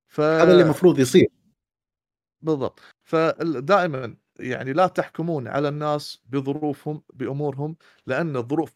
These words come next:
Speaker 1: أحيانًا موجودة في القلب، ما، ما يحب الشخص يتكلم فيها برا.
Speaker 2: ساعات إنها تكون ظروف قاهرة، مثل ما يقولون.
Speaker 1: قاهرة، إي. فحلو إن العلاقات مبنية على التفاهم، التواصل ال-، ال-، الخفيف، التواصل ال-، ال-،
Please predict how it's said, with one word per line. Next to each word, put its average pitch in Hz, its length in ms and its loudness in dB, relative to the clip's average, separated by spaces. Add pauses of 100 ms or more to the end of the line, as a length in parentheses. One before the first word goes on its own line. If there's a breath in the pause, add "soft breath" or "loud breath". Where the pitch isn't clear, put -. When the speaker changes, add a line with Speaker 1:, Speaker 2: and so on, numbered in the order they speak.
(140)
Speaker 1:
أحيانًا 147 560 -6
موجودة 117 360 -6
في - 80 -14
القلب، 113 320 -2 (100)
ما، 135 300 -2
ما 147 120 -2
يحب 135 260 -8
الشخص - 340 -12
يتكلم 101 380 -12
فيها 98 300 -16 (580)
برا. - 300 -10
Speaker 2:
ساعات 131 340 0
إنها 127 160 0
تكون 123 260 -2
ظروف 123 300 2
قاهرة، 104 380 2 (100)
مثل 95 200 -8
ما 85 120 -6
يقولون. 78 320 -8 (340)
Speaker 1:
قاهرة، 117 360 -2 (260)
إي. 117 220 -8 (460 soft breath)
فحلو 190 760 4
إن 175 120 -2
العلاقات 151 720 0
مبنية 131 400 -6
على 127 340 0
التفاهم، 123 640 -4
التواصل 107 680 -4
ال-، 104 260 -8
ال-، - 180 -16
الخفيف، 117 560 -10
التواصل 104 580 -8
ال-، 92 120 -12
ال-، - 200 -14